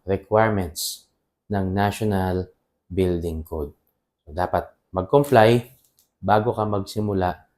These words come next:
ng construction. Maraming, maraming salamat po. Sana po natuto kayo. At kung nararamdaman nyo na mabibenefit ang mga kakilala nyo, mga kaibigan nyo,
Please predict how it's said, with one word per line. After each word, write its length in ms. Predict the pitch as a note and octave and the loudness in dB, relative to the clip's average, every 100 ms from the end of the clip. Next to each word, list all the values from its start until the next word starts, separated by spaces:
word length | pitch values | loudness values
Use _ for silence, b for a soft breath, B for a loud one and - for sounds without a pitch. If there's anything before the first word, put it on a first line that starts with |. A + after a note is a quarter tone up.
| _ _ _ - | _ _ _ -8
ng 320 | F#2 F2+ F2+ | -6 -6 -8
construction. 1080 | F#2 E2+ E2+ - _ E2+ - - - D2+ C#2+ _ _ _ _ _ E2+ | -8 -8 -10 -14 _ -6 -6 -10 -8 -8 -10 _ _ _ _ _ -10
Maraming, 560 | E2 A2+ C3 C3+ C3 | -4 -2 -2 -4 -4
maraming 480 | G#2 G#2 A2+ A#2 A2+ | -2 0 0 -2 -6
salamat 560 | G#2+ G2+ G2 G2 - F#2 | -4 -4 -4 -6 -8 -10
po. 240 | - _ | -10 _
Sana 320 | - F2+ F#2+ | -10 -6 -6
po 240 | F#2 G2+ F2 | -4 -6 -6
natuto 320 | E2 G2+ B2+ | -8 -8 -2
kayo. 400 | C3 A2+ A2+ - _ _ _ _ - | -2 0 -4 -10 _ _ _ _ -10
At 240 | F2+ - | -10 -6
kung 320 | G#2 G2+ G2+ G2 F#2 F2+ E2+ E2+ | -2 0 0 0 -2 -6 -10 -8
nararamdaman 680 | F2 B2 D#3 D3+ C#3 C#3 C3+ | 0 2 2 0 0 0 0
nyo 120 | B2+ A#2+ | 0 0
na 240 | G#2 G2 - _ _ _ | -2 -6 -10 _ _ _
mabibenefit 880 | G2 F#2+ F#2 G#2+ C3 B2+ B2 - - | -10 -4 4 4 4 2 -2 -2 -10
ang 160 | F#2+ G2 | -6 -6
mga 200 | F2+ F#2 | -8 -6
kakilala 340 | F2+ G#2+ D3 | 0 0 0
nyo, 140 | C3 G#2+ | -4 -6
mga 180 | F2+ F#2+ | -8 -6
kaibigan 360 | F2+ G#2 C3+ | -4 -4 -4
nyo, 120 | C3 | -4